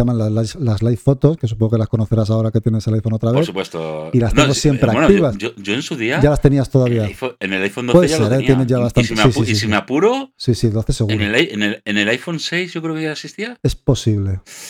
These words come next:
Speaker 1: No me acuerdo cuándo lo introdujeron, pero hace ya tiempo, hace ya bastante tiempo. Puede ser, ¿eh? Que en el iPhone
Speaker 2: Sí.
Speaker 1: seis ya estuvieran.
Speaker 2: Puede ser, puede ser, puede ser, puede ser.
Speaker 1: Y claro,
Speaker 2: No me
Speaker 1: la,
Speaker 2: acuerdo, ¿eh?
Speaker 1: la live foto, además de la foto, te está guardando un pequeño vídeo de tres segundos, con lo cual, pues, más ocupa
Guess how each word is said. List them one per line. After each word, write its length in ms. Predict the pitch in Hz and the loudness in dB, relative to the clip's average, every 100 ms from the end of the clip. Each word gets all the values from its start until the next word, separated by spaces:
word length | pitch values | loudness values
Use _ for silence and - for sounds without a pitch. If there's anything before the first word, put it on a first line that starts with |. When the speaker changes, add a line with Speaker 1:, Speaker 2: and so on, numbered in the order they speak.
| - | -4
Speaker 1:
No 120 | 123 | 0
me 80 | 147 | 2
acuerdo 260 | 143 131 123 | 4 2 2
cuándo 220 | 127 123 | 0 2
lo 40 | |
introdujeron, 560 | 120 117 117 135 135 - | 2 2 2 4 4 4
pero 160 | 117 | 2
hace 120 | 110 113 | 2 0
ya 100 | 98 | 0
tiempo, 320 | 101 85 92 | 0 0 0
hace 120 | 92 | 0
ya 80 | 104 | 0
bastante 340 | 101 - 95 | 0 -4 -6
tiempo. 260 | 95 92 98 | -6 -6 -6
Puede 260 | - 143 117 | 2 2 2
ser, 200 | 95 101 | 0 0
¿eh? 100 | 160 | 2
Que 80 | |
en 60 | 101 | 2
el 60 | 104 | 2
iPhone 180 | 107 | 0
Speaker 2:
Sí. 60 | 101 | 0
Speaker 1:
seis 140 | 107 | 0
ya 60 | 98 | -2
estuvieran. 420 | - 98 95 95 _ - | -4 -4 -4 -6 _ -10
Speaker 2:
Puede 140 | 104 | -8
ser, 160 | 92 85 | -8 -12
puede 140 | 90 | -14
ser, 140 | 85 80 | -16 -16
puede 100 | 82 | -16
ser, 100 | 82 | -12
puede 100 | - | -2
ser. 80 | 170 | 2
Speaker 1:
Y 340 | 127 127 127 117 | 2 2 2 2
claro, 240 | 139 147 | 4 4
Speaker 2:
No 60 | 113 | 2
me 60 | |
Speaker 1:
la, 60 | 113 | 0
Speaker 2:
acuerdo, 180 | 104 - | -4 -2
¿eh? 40 | 143 | -2
Speaker 1:
la 120 | 117 | 0
live 200 | 123 139 | 0 2
foto, 340 | 156 151 160 - | 2 4 2 2
además 380 | 110 107 117 | -4 -2 -2
de 100 | 113 | 0
la 160 | 123 113 | -2 -2
foto, 360 | - 151 151 160 | 0 0 4 2
te 80 | 127 | 4
está 140 | 123 | 2
guardando 360 | 117 120 135 131 | 2 0 0 0
un 120 | 110 | 0
pequeño 360 | 120 127 117 | 0 0 0
vídeo 220 | 113 147 117 | 0 0 0
de 100 | 110 | 0
tres 180 | 117 113 | 0 2
segundos, 400 | 131 143 160 - | 2 2 0 0
con 200 | 117 101 | -2 -2
lo 140 | 101 | -6
cual, 560 | - 113 117 131 175 185 | -2 0 2 0 0 -2
pues, 280 | 117 - 113 | -2 -2 -4
más 420 | 113 120 120 117 | -2 -2 -2 -2
ocupa 160 | 110 | 2